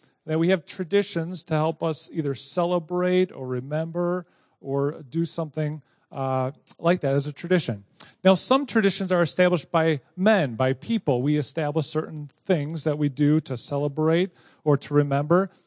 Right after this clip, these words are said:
Well, other traditions are established by God. Now, for the traditions that God has established, um, do you think those would be important for us to follow? They would be, right? If God has established traditions,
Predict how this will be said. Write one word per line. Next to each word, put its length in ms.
Well, 120
other 220
traditions 560
are 100
established 640
by 380
God. 560
Now, 80
for 160
the 100
traditions 540
that 240
God 300
has 200
established, 760
um, 420
do 80
you 40
think 220
those 160
would 100
be 120
important 580
for 160
us 120
to 120
follow? 640
They 100
would 220
be, 120
right? 220
If 140
God 260
has 140
established 500
traditions, 580